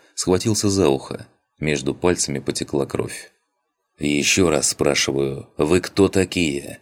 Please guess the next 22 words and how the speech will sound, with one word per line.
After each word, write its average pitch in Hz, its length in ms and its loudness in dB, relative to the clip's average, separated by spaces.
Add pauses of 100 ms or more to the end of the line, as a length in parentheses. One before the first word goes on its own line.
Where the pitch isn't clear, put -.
(200)
Услышал 78 760 2 (160)
или 98 260 4
и 110 200 2
второе 107 580 4
ухо 85 300 -2
подправить?» 69 760 -2 (600)
Догадавшись, 73 880 -2
что - 220 -2
при 80 120 -2
такой 113 280 -2
системе 104 420 -2
допроса 90 500 -2
заминки 85 520 -2
и 76 180 -4
неточности 82 720 -4
в 73 100 0
ответах 78 520 -2
будут 76 340 -2
поощряться 73 640 0
столь 71 300 0
же 69 140 -4
негативно, 69 720 -4